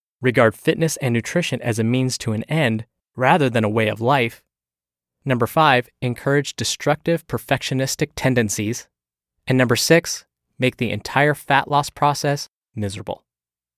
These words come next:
So yes, while oftentimes obsessing over the things you want to change about your body might give you a laser focus to do so,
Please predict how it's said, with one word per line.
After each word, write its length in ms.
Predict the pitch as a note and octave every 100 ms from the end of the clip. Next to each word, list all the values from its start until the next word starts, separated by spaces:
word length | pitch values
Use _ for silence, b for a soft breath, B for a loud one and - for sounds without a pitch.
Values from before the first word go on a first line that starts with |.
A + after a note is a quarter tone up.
| _ _
So 160 | - G3
yes, 460 | F#3+ C#3+ - - - _ _
while 160 | C3 -
oftentimes 600 | F#3+ G3 A3+ F#3 F3 C#3
obsessing 480 | C3 - F3+ -
over 140 | C3+ A#2
the 60 |
things 360 | G#2+ - A#2 G#2+
you 80 | G#2+
want 200 | G#2+ G#2
to 40 |
change 320 | - - D3
about 240 | D#3 D#3+ -
your 120 | D#3
body 420 | E3 D#3+ D#3+ E3+ _ -
might 260 | B2 E3+
give 180 | E3+ E3
you 180 | D3 A#2+
a 20 |
laser 340 | G#2+ A#2 A#2+ A#2
focus 360 | - A#2+ B2
to 100 | -
do 200 | G2+ A2+
so, 360 | C3+ E3+ F3 F#3